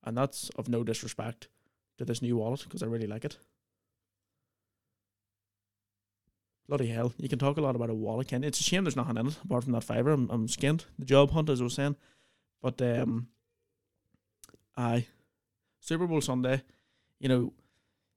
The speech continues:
everyone's watching it, and everyone's always excited for the halftime show, and this year was actually a good one, you know. I can't even remember who the hell did last year's. Oh no, it was the Weeknd last year, and that just, that thing ended up being filled with memes.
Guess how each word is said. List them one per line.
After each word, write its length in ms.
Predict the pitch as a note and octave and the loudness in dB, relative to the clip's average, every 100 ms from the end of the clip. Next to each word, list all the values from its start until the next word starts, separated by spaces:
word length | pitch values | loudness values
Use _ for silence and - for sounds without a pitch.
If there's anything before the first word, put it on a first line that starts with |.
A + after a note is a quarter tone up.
| _ _ _ _ _ _ _ _ _ _ _ _ C#3+ | _ _ _ _ _ _ _ _ _ _ _ _ 0
everyone's 460 | C#3+ D3+ D3 C3+ | 6 6 6 4
watching 320 | C3 B2+ - | 2 0 -2
it, 180 | C3+ - | -4 -2
and 280 | A#2 A#2 A#2 - - - - | -4 -4 -8 -14 -20 -20 -6
everyone's 400 | C#3+ C3+ C3+ C3 | 0 4 4 4
always 280 | B2+ B2+ B2+ | 2 2 0
excited 380 | B2 B2 A#2+ A#2+ | 0 0 -2 -2
for 60 | |
the 80 | A2+ | -4
halftime 400 | B2 B2+ C3+ B2 | -4 -2 0 0
show, 120 | B2+ | 0
and 80 | B2 | 2
this 140 | C#3 | 2
year 120 | E3 D3 | 4 4
was 120 | C3 | 4
actually 280 | B2 B2 A2+ | 2 0 -4
a 40 | |
good 180 | B2 A#2+ | -2 0
one, 180 | C#3 C3+ | -2 0
you 80 | B2+ | 0
know. 180 | A2+ A2+ - _ _ _ _ _ _ _ _ | 0 -2 -14 _ _ _ _ _ _ _ _
I 20 | |
can't 140 | - D#3 | 0 2
even 100 | C3 | 2
remember 320 | A2+ G#2+ B2+ | 0 0 0
who 100 | C#3 | -2
the 80 | C3+ | -2
hell 160 | C#3 | -2
did 120 | C3+ C3 | 0 0
last 240 | B2+ B2+ | 0 0
year's. 360 | C#3 C3 - - _ _ _ _ _ - | -2 -2 -6 -10 _ _ _ _ _ 6
Oh 100 | D3 | 10
no, 200 | D3+ C#3 | 12 10
it 20 | |
was 140 | B2+ C3 | 8 4
the 60 | |
Weeknd 320 | C3+ D3+ D#3 | 2 2 0
last 240 | D3 D3 D3 | 0 -2 -2
year, 200 | D3+ C#3+ - | -6 -8 -4
and 80 | |
that 120 | B2 B2 | -2 -2
just, 220 | A#2+ - | -4 -2
that 200 | B2 A#2+ | -2 0
thing 220 | B2 A#2+ | -2 -2
ended 200 | A#2 A#2 | -2 -2
up 120 | A2+ - | -2 -2
being 200 | A2+ A#2 | -2 -2
filled 360 | - A#2 A#2+ | -2 0 0
with 100 | A#2 | 0
memes. 400 | A2+ A#2 C#3 - | 0 0 -2 -4